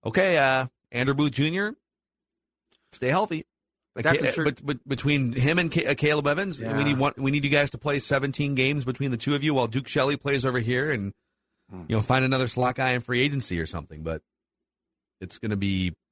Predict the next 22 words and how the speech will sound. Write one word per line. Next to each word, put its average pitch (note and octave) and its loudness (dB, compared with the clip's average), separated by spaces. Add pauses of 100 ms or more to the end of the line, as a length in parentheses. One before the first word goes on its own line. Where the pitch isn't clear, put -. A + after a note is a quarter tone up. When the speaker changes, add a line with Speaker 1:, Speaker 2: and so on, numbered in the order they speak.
(540)
Speaker 1:
yeah, F#2 -6 (200)
you're F#2 -6
not, F#2+ -4
you're A2 -2
not A#2 0
gonna B2 0
reliably G2 0
fix - -8
all F2+ 0
of E2+ -4
these D#2+ -6
different E2+ -8
Speaker 2:
Yeah. - -14
Speaker 1:
holes E2+ 0
with E2+ -4
only E2+ -4
four F2+ -2
draft E2+ -4
picks F2 -8
and, D#2 -6
you F2+ -8
know, D#2+ -6